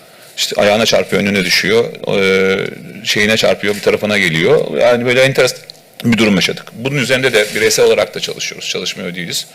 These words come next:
Ben konsantrasyon olduğunu, e, bu anlamda düşünmüyorum.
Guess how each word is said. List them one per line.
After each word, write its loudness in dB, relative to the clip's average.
Ben 0
konsantrasyon 0
olduğunu, -2
e, 0
bu 4
anlamda 2
düşünmüyorum. 0